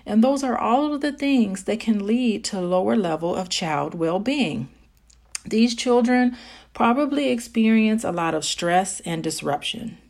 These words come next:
A stabilized post-family environment is clearly helpful for children, particularly for older children, such as adolescents,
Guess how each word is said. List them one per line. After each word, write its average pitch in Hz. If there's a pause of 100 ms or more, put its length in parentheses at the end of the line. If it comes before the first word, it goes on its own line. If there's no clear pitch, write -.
(540)
A 165
stabilized 208 (240)
post-family 202
environment 165 (300)
is 156
clearly 220
helpful 220
for 233
children, 170 (260)
particularly 254
for 202
older 240
children, 165
such -
as 180
adolescents, 175